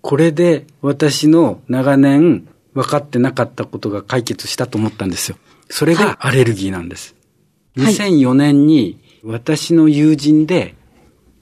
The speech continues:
Speaker 1: アルファオリゴ糖をダイエット目的で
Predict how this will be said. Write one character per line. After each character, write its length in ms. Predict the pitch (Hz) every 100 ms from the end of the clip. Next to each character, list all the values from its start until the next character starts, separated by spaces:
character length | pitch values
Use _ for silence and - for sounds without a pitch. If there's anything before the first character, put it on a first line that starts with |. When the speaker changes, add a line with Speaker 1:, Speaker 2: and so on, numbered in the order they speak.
| -
Speaker 1:
ア 140 | 180
ル 60 | 190
フ 100 | 156
ァ 20 |
オ 80 | 113
リ 80 |
ゴ 140 | 110 107
糖 160 | -
を 340 | 107 131 175 - _ _ _
ダ 140 | - 135
イ 180 | 180
エ 40 | 214
ッ 80 | 214
ト 100 | 196
目 280 | 208 208
的 280 | - 110 101
で 220 | 104 151